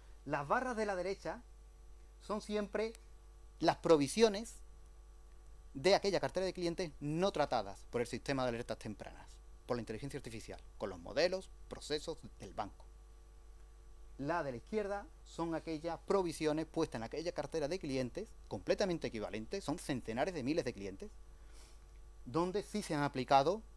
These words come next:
tanto las predicciones como las acciones recomendadas. Y aquí vemos los resultados. Pues un menos veinticuatro, un menos cuarenta y tres, un menos... y esto, esto es dinámico. En el momento que no se actuaba,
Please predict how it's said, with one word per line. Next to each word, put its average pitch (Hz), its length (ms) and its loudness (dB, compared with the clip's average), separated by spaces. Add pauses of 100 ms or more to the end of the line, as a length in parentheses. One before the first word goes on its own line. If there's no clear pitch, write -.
(100)
tanto 151 300 10
las 120 100 4
predicciones 165 640 0
como 120 280 0
las 104 200 -8
acciones - 480 -8 (260)
recomendadas. 107 540 -8 (240)
Y 127 100 -2
aquí 190 180 -4
vemos 180 200 -2
los 156 100 -2
resultados. 127 420 -10 (840)
Pues 127 120 -2
un 170 80 -2
menos 139 180 -2
veinticuatro, 170 520 -2
un 165 60 -6
menos 120 160 -6
cuarenta 143 240 -4
y 180 60 -8
tres, 151 200 -4
un 160 100 -4
menos... 120 260 -4
y 175 140 2
esto, 226 200 4 (120)
esto 160 320 0
es 190 40 -2
dinámico. 160 460 -2 (240)
En 139 100 6
el 139 100 6
momento 151 340 2
que 233 100 4
no 220 80 2
se - 80 0
actuaba, 135 580 2